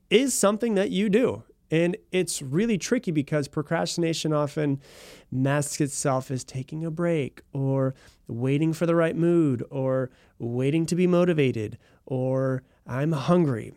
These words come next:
And so it can be, it, it can mask itself in many different ways. But when you start to actually pay attention to yourself, you can actually start to uncover different places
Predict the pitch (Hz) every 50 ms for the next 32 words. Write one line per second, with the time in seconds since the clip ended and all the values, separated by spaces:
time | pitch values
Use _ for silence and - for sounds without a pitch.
0 | _ _ _ - 143 143 143 - 180 180 170 175 175 165 - 165 185 185 170 170
1 | 170 - 185 - - 160 - 170 151 147 151 165 196 233 - - 190 147 135 -
2 | 156 143 - 151 151 151 151 147 143 135 127 - 127 123 139 196 233 220 175 156
3 | 139 - _ _ _ _ _ _ _ - 165 170 165 180 208 226 - - 233 226
4 | 214 - 196 185 - - 151 139 - - 190 180 180 170 - - 165 170 160 -
5 | 131 104 104 107 _ _ _ _ _ _ - - 147 139 120 110 - - 117 101
6 | 98 - - - _ _ _ - - _ _ _ _ - 156 175 165 185 190 196
7 | 196 - - 175 - 180 160 - - - 156 156 147 - 175 185 175 160 143 127
8 | 117 156 160 - 185 151 147 - 165 185 208 - - 143 131 123 -